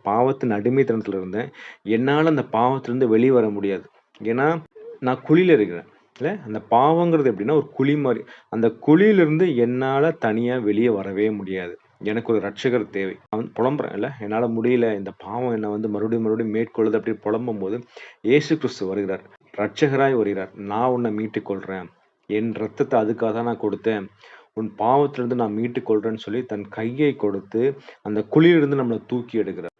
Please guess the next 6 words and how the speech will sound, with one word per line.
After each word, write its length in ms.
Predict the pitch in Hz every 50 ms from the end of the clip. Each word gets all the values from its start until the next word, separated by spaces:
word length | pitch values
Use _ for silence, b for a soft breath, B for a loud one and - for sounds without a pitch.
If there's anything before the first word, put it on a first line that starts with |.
| _ _ _
நம்ம 240 | - 117 123 131 123
ரட்சிக்கப்பட்டுட்டோம். 720 | 117 - - 135 110 107 90 107 101 98 95 - 98 - - _ _ _ _ - -
ரட்சிக்கப்பட்ட 640 | 120 107 - - 160 156 - 135 139 131 - 120
நாள்ல 600 | 107 104 104 110 110 117 113 101 107 - 165 165
நமக்கு 540 | - 104 101 104 104 117 131 139 - - 139
வந்து 460 | 117 107 101 98 98 117 156 202 208